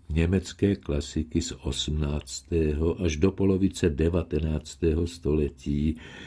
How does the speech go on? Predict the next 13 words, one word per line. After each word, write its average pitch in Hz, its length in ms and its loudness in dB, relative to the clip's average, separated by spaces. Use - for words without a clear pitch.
Já 104 260 4
sám 101 800 2
jsem 78 400 0
tehdy 87 340 2
ležel 85 460 4
ve 98 140 6
francouzské 71 1000 0
literatuře, 69 960 0
v - 80 -10
Chateaubriandovi, 76 1400 0
Musetovi 73 920 0
a 67 60 -4
jiných. 76 840 -2